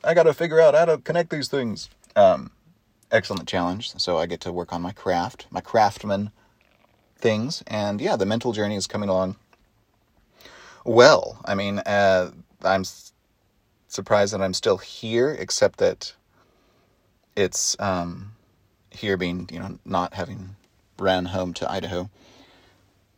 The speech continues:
which is such a beautiful place, by the way. But I'm surprised that, uh, the effect worked. Being physically removed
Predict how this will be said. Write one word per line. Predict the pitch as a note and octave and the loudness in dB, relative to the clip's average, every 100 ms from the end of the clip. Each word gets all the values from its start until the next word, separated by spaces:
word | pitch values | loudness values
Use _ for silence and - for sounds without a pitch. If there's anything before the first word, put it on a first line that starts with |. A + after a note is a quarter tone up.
| _ _ _ _ _ _ _ _ _ _ _ _ _ _ | _ _ _ _ _ _ _ _ _ _ _ _ _ _
which | A2 G2+ | -10 -8
is | F#2+ | -8
such | G2 G2+ | -8 -10
a | |
beautiful | G#2+ F2+ F2+ | -10 -10 -10
place, | - E2+ | -8 -8
by | - D2 | -8 -10
the | D#2+ | -6
way. | D#2 G2 _ | -6 -8 _
But | A2+ A2+ G2 - - _ _ _ _ _ _ _ _ _ _ _ _ _ _ | 4 8 8 4 -12 _ _ _ _ _ _ _ _ _ _ _ _ _ _
I'm | G#2+ G#2 | -6 -6
surprised | F#2 A#2 A#2+ A#2 | 0 2 2 2
that, | G2+ F#2+ - | 0 0 2
uh, | F#2+ F2+ F2+ F2 _ _ _ _ _ _ _ _ _ _ - - - _ _ - | 0 2 -2 -8 _ _ _ _ _ _ _ _ _ _ -20 -20 -20 _ _ 2
the | A#2+ | 2
effect | - D#3 - | 8 6 6
worked. | A2+ A2+ E2+ - G2+ | 6 6 6 -2 -6
Being | A2 G#2 | -6 -2
physically | B2 C3 C3+ | 0 2 2
removed | A#2 A2 G#2 G2+ G2+ F#2+ | 2 2 0 0 -2 -6